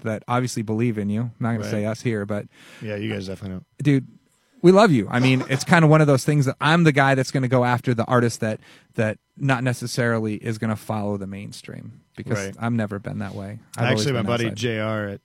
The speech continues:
Speaker 2: he programs the highway. He said to me once, he's like, "Do you wanna read a book or do you wanna write a book?"
Speaker 1: That's it, man.
Speaker 2: And I was like, "I wanna fucking write a book."
Speaker 1: So about that, would you ever take and sit down and do something like that? 'Cause you've got stories, dude. Your, your youth is, is, uh
Speaker 2: Yeah, I think at some point,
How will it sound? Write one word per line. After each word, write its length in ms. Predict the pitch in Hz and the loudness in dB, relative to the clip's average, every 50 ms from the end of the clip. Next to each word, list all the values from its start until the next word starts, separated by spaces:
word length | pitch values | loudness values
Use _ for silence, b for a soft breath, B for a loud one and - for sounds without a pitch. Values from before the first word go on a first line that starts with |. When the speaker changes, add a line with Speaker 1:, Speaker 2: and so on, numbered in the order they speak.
| _ | _
Speaker 2:
he 260 | _ 104 98 104 98 - _ _ | _ -14 -12 -12 -14 -14 _ _
programs 380 | - 117 110 95 101 95 98 - | -10 -10 -10 -8 -10 -12 -14 -14
the 80 | 101 85 | -16 -14
highway. 360 | 92 98 95 92 90 90 90 | -14 -12 -12 -12 -12 -14 -16
He 100 | 85 92 98 | -18 -18 -16
said 200 | - - 101 98 | -14 -14 -14 -14
to 60 | 98 | -14
me 100 | 98 95 | -14 -12
once, 240 | 95 95 95 92 - | -12 -12 -14 -14 -14
he's 160 | 98 - - | -16 -18 -16
like, 180 | 98 92 - | -16 -18 -18
"Do 100 | - - | -16 -16
you 60 | 101 101 | -14 -14
wanna 140 | 101 95 | -12 -12
read 180 | 92 98 101 104 | -12 -12 -10 -12
a 40 | 107 | -10
book 320 | 107 113 113 120 - - _ _ | -10 -10 -10 -10 -12 -14 _ _
or 80 | - 92 | -18 -16
do 100 | 85 98 | -14 -14
you 60 | 95 | -14
wanna 180 | 101 95 92 - | -12 -14 -14 -14
write 220 | - - 95 - | -14 -14 -14 -16
a 40 | 147 | -16
book?" 240 | 147 110 110 - - | -16 -18 -18 -20 -14
Speaker 1:
That's 120 | - - | -8 -4
it, 140 | 123 139 - | -4 -4 -4
man. 280 | 117 110 107 113 120 - _ | -6 -6 -6 -8 -10 -12 _
Speaker 2:
And 80 | - 104 | -14 -14
I 20 | |
was 120 | 107 101 104 | -12 -12 -12
like, 160 | 104 95 - _ - | -12 -14 -16 _ -18
"I 60 | - 143 | -18 -18
wanna 140 | 123 - - | -18 -18 -20
fucking 360 | - - 147 - _ 147 139 113 | -20 -20 -20 -20 _ -18 -18 -16
write 200 | 120 131 135 127 | -16 -16 -16 -18
a 60 | - | -18
book." 340 | - 127 139 135 - _ - _ | -16 -16 -16 -16 -16 _ -20 _
Speaker 1:
So 260 | - - - 170 151 | -2 2 4 4 4
about 380 | - 139 135 147 143 160 156 - | 2 0 0 2 2 0 0 -2
that, 160 | 127 113 107 | -4 -2 2
would 200 | 123 131 127 156 | 2 2 6 8
you 160 | 151 170 160 | 8 8 8
ever 260 | 127 139 139 143 135 | 8 4 2 2 0
take 400 | 117 - - 123 127 120 131 - | 0 -2 -4 -2 -2 -2 -2 -2
and 100 | 123 113 113 | -4 -6 -4
sit 200 | - - 117 113 | -4 -6 -4 -2
down 280 | 131 113 113 120 123 | -2 0 0 0 0
and 100 | 120 110 | 0 0
do 120 | 107 110 113 | 0 0 0
something 300 | - 135 120 123 135 131 | 0 -2 -4 -4 -6 -6
like 180 | 127 135 127 | -6 -6 -6
that? 260 | - 135 139 147 139 120 - _ _ - | -6 -4 -4 -4 -6 -8 -12 _ _ 0
'Cause 180 | - 139 127 | 2 2 2
you've 120 | 160 208 185 | 2 0 0
got 220 | 170 135 - - | 0 -2 -2 -6
stories, 400 | - - 131 147 151 107 104 107 | -6 -4 -2 -2 -2 -4 -6 -8
dude. 200 | - 113 110 110 | -4 -4 -2 0
Your, 160 | 120 135 151 143 | 2 2 2 2
your 220 | - 123 139 170 | 2 0 2 2
youth 400 | 175 147 131 131 143 156 151 - | 2 2 2 2 2 0 -2 -6
is, 440 | - - 131 120 117 117 - - - - | -8 -4 -2 -2 -2 -4 -6 -12 -16 -8
is, 300 | - 123 117 117 107 113 | -4 -2 -2 -2 -2 -4
uh 140 | 110 107 104 | -4 -2 -2
Speaker 2:
Yeah, 280 | 143 151 165 170 170 165 151 | 2 2 4 4 4 4 2
I 100 | 156 160 | 0 0
think 300 | - - 175 175 160 151 | 0 0 0 0 0 0
at 120 | 139 123 | -2 -4
some 260 | - - 143 135 139 127 | -4 -4 -4 -4 -4 -4
point, 400 | 123 127 123 117 113 110 147 | -4 -4 -4 -4 -6 -8 -10